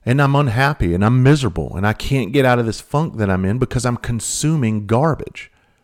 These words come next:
I wanted to be outside. I wanted to be outside enjoying my farm and being in those flowers I was telling you about and running my tractor and cutting my grass. But I couldn't get off the couch because I ate garbage and it laid me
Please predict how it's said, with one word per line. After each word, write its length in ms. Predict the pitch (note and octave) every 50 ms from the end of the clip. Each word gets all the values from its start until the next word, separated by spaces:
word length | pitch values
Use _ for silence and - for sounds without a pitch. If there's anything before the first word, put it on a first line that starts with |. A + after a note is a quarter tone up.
| _ _ _ _ _ _ _ _ _ _ _ _ _ _ _ _ _ _ _ _ _ _ _ _ _ -
I 80 | A#2+
wanted 340 | A2+ A2+ A#2 B2 D3+ E3 D3+
to 60 | B2+
be 180 | G2+ G#2+ G#2 G#2
outside. 580 | F#2+ F2 - - - - F2+ E2+ E2+ F2+ G2+
I 80 | G#2+ A2+
wanted 260 | A#2+ A#2+ C3 D3 D3+
to 80 | C#3 B2+
be 180 | A#2+ A#2+ A2+
outside 460 | G#2+ - - - - A2+ G#2+ G#2+ G#2+ G#2
enjoying 440 | G2 F#2 F#2+ G#2 G#2 G#2+ G#2 G2+
my 120 | G2 F#2 F2+
farm 440 | - - - F#2 F2+ G2+ G#2+ G#2 G2
and 100 | F2+ E2+
being 220 | G2 G2+ G2 G2
in 100 | G2 G2
those 200 | F#2+ F2+ F2 -
flowers 500 | - - F2+ E2+ E2+ F#2 G2 G#2 G2 G2
I 40 | G#2
was 120 | G2+ F#2+
telling 260 | - - G2+ G2+ G2+
you 60 | G2+ F#2+
about 260 | F#2+ G2+ G2+ G#2+ -
and 100 | E2 F#2+
running 220 | F#2+ G2 G2 F#2+
my 120 | F#2 F2 D#2+
tractor 480 | - - F2+ E2 E2+ - - A2 G#2
and 140 | G2+ F#2+ F#2
cutting 240 | - G#2+ - - F#2+
my 140 | F#2 F2 E2+
grass. 340 | F#2+ F2 E2+ G2 A2 - - - - - - - _ _ _ _ _ _ - -
But 80 | -
I 80 | C3+ B2+
couldn't 340 | - - C#3 C#3+ - C3+ A#2+
get 140 | B2+ A#2+
off 180 | A#2 A2 G#2+ -
the 80 | - G#2+
couch 380 | - - B2 C3+ B2+ - - -
because 380 | A#2 - - A2+ G#2+ G2+ G2 - -
I 120 | A2 G#2+ - -
ate 260 | A#2 A2 B2 - C3
garbage 420 | G#2+ A2 F#2 F#2 F#2 F#2 G#2+ G#2
and 100 | G#2+ G2
it 140 | G#2 - -
laid 480 | G2+ F2+ F2 F#2 F2+ F#2 G2+ F#2 - -
me 380 | F2 F2+ F#2 F2+ F#2 F#2+ -